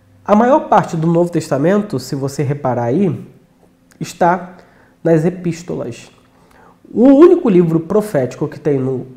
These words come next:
Novo Testamento, que é o livro de Apocalipse, é uma parte muito pequena,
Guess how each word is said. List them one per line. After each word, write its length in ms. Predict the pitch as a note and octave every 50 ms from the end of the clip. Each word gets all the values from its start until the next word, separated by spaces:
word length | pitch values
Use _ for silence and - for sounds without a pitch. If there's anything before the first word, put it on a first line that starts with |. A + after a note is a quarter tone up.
| -
Novo 240 | - D3 E3+ F3 F3
Testamento, 640 | - D3 B2+ - D3 C3 B2 B2+ D#3 F#3+ F#3+ - A#2+
que 120 | - -
é 40 | B2+
o 60 | B2
livro 260 | B2 B2 B2+ B2+ B2 A#2+
de 240 | A#2 A#2 A#2 - - -
Apocalipse, 840 | B2+ - - A#2+ - B2 A2+ B2 E3 G#3 - - - - - - - _ - - _ _ _ _ _ _ _ -
é 440 | - G#3 A3 A#3 A#3 A3+ - - -
uma 160 | F#3+ A3 A3+
parte 320 | A3 - G#3 F#3 - -
muito 220 | G#3+ F#3 F#3+ F#3 -
pequena, 500 | - G#3+ G#3+ - D3+ C#3 C#3+ D#3+ E3+